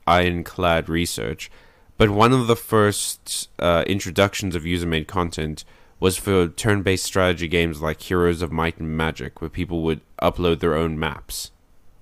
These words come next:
to fan-made websites, right? But if you really think about it, I think we can go a bit further and just say that most of D and D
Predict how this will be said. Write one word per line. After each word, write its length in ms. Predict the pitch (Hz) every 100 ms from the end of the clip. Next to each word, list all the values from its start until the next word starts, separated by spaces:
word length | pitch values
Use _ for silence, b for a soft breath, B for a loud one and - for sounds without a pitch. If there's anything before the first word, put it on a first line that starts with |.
| -
to 300 | - 82 80
fan-made 520 | - 87 85 82 76
websites, 720 | 85 82 - - - - - _ _ _ - _ _ - - - - 85
right? 240 | 85 104 -
But 180 | 95 - B B B B -
if 160 | 123 160
you 100 | 135
really 340 | 151 202 165
think 200 | 160 147
about 200 | 110 98
it, 60 | 87
I 60 |
think 220 | 117 165 165
we 100 | 160
can 140 | 139
go 180 | 120 120
a 60 |
bit 160 | 107 107
further 380 | - 120 95 90
and 260 | - 98 90
just 220 | 107 -
say 300 | - 107 101
that 320 | 92 92 90 - b b b b _ - -
most 580 | 87 92 110 135 - -
of 320 | 104 92 -
D 240 | 98 101
and 240 | 95 82 73
D 480 | 90 85 64 55